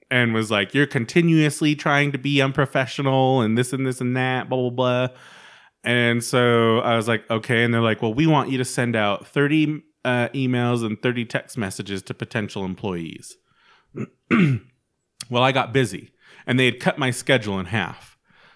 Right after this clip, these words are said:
So, well, by ten hours. So they were like, on that Monday, they were like, "Well, we want you to, your new schedule is, um, eleven to five thirty." And so I can only do so much in six hours. And I started,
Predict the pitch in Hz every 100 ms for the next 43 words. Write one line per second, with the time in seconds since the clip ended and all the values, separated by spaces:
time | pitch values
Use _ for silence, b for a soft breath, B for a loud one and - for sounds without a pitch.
0 | b - 120 117 - 117 107 107 101 127
1 | 107 90 80 92 - - - 131 117 110
2 | 104 117 113 110 107 - 127 123 123 123
3 | 131 139 110 104 104 107 104 101 107 127
4 | 135 131 123 117 113 120 135 139 131 -
5 | 123 113 107 101 98 95 92 - b b
6 | b b b 110 101 92 92 110 104 104
7 | 98 107 90 - 92 80 - - _ _
8 | _ _ _ _ _ _ _ - 110 104
9 | 101 98 98 95 - 120 120 110 104 104
10 | 135 151 180 180 160 160 156 139 135 127
11 | 117 127 - 127 123 110 101 107 113 117
12 | 107 _ - - 143 120 104